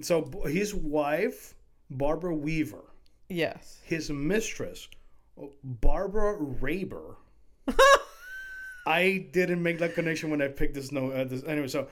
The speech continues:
Speaker 2: Okay.
Speaker 1: so Barbara Raber, the latter of whom admitted to fatally shooting Barbara Weaver with a shotgun. So the mistress, Barbara Raber,
Speaker 2: Yes. Killed
Speaker 1: killed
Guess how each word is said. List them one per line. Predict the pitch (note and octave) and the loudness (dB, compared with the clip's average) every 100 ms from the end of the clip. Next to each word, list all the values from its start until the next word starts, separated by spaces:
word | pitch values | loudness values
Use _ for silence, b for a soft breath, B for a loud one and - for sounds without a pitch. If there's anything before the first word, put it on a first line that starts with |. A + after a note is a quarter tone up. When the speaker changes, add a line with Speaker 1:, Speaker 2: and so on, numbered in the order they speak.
| B | B
Speaker 2:
Okay. | F#3+ F#3 E3 | -4 -4 -4
Speaker 1:
so | - D3+ | -2 -2
Barbara | B2+ C3 D#3 G3+ | -2 -2 -2 -2
Raber, | G#3 D#3+ F3+ D3+ G2+ F#2 - - D#3 C3 - - - - D3 | -2 -2 -2 -4 -8 -12 -16 -18 -16 -16 -18 -20 -20 -20 -10
the | D3 | -6
latter | C3+ C#3 E3+ G3+ | -4 -2 -2 -2
of | F#3+ | -2
whom | - E3+ D3+ - | -2 -2 -2 -6
admitted | D3 C#3 D#3 G3+ D3 | -8 -4 -2 -2 -4
to | D3 | -10
fatally | - - F#3 G3 A3+ G#3 | -12 -4 -2 0 -2 -4
shooting | F#3+ - F#3 F3+ E3+ | -8 -6 -4 -4 -4
Barbara | C#3 C#3+ D3+ C#3+ | -2 -2 -2 -4
Weaver | B2+ D#3 G#3+ F3 A2 B2 - | -4 -4 -6 -6 -8 -10 -10
with | C3+ B2+ | -6 -6
a | A#2+ | -4
shotgun. | - D3+ D3 A#2 F2+ E2 - B B B | -4 -4 -4 -8 -10 -14 -20 B B B
So | B - E3+ D#3 | B -4 -2 0
the | D3 | 0
mistress, | C#3+ F#3 G3+ - G#2 - | 0 -2 -4 -8 -12 -14
Barbara | B2 A#2 D3 F3 E3+ E3+ D#3 D#3 - B B B B B B - - | -10 -4 -2 -2 0 2 4 0 -4 B B B B B B -16 -6
Raber, | B2+ A#2+ D#3+ F#3+ G2+ F2+ B2 - _ - | -4 -2 -2 -2 -6 -12 -14 -20 _ -6
Speaker 2:
Yes. | E3+ D3+ - - - - - - - - | -2 -2 -4 -10 -12 -14 -16 -18 -20 -16
Killed | - - A#3 A3+ | -8 0 2 4
Speaker 1:
killed | D#3+ E3 | 2 2